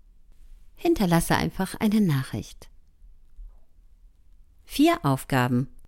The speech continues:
Jetzt kommt die Herausforderung, die sehr wichtig ist. Nimm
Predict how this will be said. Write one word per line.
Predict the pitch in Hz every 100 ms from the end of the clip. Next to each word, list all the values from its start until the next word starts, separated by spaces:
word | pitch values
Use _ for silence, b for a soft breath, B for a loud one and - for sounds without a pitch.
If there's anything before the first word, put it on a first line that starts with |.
| - - -
Jetzt | 131 208 233 - -
kommt | 226 214
die | 190
Herausforderung, | 214 - 220 - - 117 123 127 120 - -
die | 147 143
sehr | 226 262 233
wichtig | 214 - - -
ist. | - - - - B B B
Nimm | 285